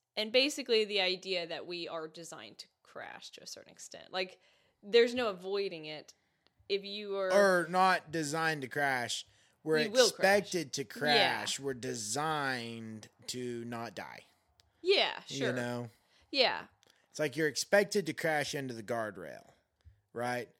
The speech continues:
Speaker 2: It's designed to mitigate the, the damage that's
Speaker 1: Yeah.
Speaker 2: done to your body, not to your car. You know, I was gonna talk about, like, even in cars, there's crumple zones and airbags
Speaker 1: Yeah, they're
Speaker 2: and seat
Speaker 1: designed to
Speaker 2: belts.
Speaker 1: completely crash to keep you safe.
Speaker 2: Exactly.
Speaker 1: Yeah.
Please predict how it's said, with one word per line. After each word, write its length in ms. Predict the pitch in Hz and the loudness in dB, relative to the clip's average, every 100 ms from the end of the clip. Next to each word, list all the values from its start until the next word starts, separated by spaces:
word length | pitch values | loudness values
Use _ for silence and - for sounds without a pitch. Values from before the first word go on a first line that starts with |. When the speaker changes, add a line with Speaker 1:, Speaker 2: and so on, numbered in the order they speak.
| _ _ _ _ | _ _ _ _
Speaker 2:
It's 240 | 165 160 | -6 -4
designed 1120 | - 151 123 113 151 170 143 123 110 113 110 - _ | -6 -6 -4 -2 0 0 0 -4 -6 -12 -14 -20 _
to 80 | 120 | -8
mitigate 840 | 117 131 151 143 127 117 92 - _ _ | -4 2 4 4 2 -4 -8 -14 _ _
the, 480 | 123 113 110 107 90 117 | -10 -8 -8 -10 -14 -12
the 120 | 113 | -14
damage 720 | 104 139 143 123 107 80 160 | -2 0 2 0 -6 -10 -8
that's 380 | 233 196 165 127 | -2 -2 -2 -4
Speaker 1:
Yeah. 40 | |
Speaker 2:
done 500 | 120 101 101 90 82 - | -8 -8 -12 -14 -16 -12
to 80 | 131 | -8
your 200 | 117 104 | -6 -8
body, 560 | 101 117 123 120 110 | -6 -4 -2 -2 -6
not 280 | 104 110 104 | -8 -10 -10
to 80 | 117 | -12
your 120 | 104 | -12
car. 680 | - 104 104 101 101 98 78 | -10 -6 -6 -6 -8 -10 -12
You 120 | 131 123 | -10 -4
know, 100 | 123 | 0
I 80 | |
was 120 | 131 127 | 0 -2
gonna 140 | 143 | -6
talk 160 | 135 131 | -2 -2
about, 180 | 123 120 | -2 -4
like, 220 | 117 - _ _ _ - | -8 -12 _ _ _ -6
even 300 | 147 139 135 | -4 -2 -2
in 120 | 120 | -2
cars, 340 | 120 127 120 | 0 0 0
there's 160 | 113 101 | -4 -8
crumple 400 | - 120 113 139 | -6 -6 -6 -8
zones 580 | 117 127 127 131 127 - - | -6 -6 -6 -8 -8 -12 -12
and 120 | 110 | -12
airbags 240 | 113 113 254 | -6 -4 2
Speaker 1:
Yeah, 240 | 254 220 220 | 2 4 4
they're 180 | 311 | 2
Speaker 2:
and 80 | 370 | 0
seat 120 | 277 | -4
Speaker 1:
designed 420 | 233 233 208 202 202 | -4 -2 -2 -4 -6
to 40 | |
Speaker 2:
belts. 40 | - | -10
Speaker 1:
completely 320 | 220 165 185 | -8 -8 -10
crash 440 | - 247 214 214 - | -4 0 0 -2 -10
to 60 | |
keep 180 | - 190 | -16 -16
you 100 | 160 | -16
safe. 400 | - 170 - - - | -12 -12 -12 -16 -16
Speaker 2:
Exactly. 680 | 113 104 110 107 101 73 65 | -14 -10 -6 -6 -8 -16 -16
Speaker 1:
Yeah. 300 | 226 202 92 | -10 -8 -8